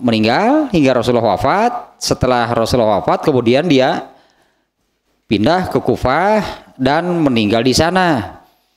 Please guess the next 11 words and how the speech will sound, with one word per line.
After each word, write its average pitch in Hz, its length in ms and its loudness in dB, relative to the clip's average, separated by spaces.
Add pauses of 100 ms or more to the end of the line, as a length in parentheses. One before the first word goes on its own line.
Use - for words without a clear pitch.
(360)
Ya, 98 80 -4
dan 92 240 -2
Abu 170 240 2
Aufa 151 480 2
ini, 147 640 2 (560)
oh, 139 320 2
sahabat 131 560 -2
terakhir 127 560 0
yang 131 240 2
meninggal 123 880 2
di 117 320 2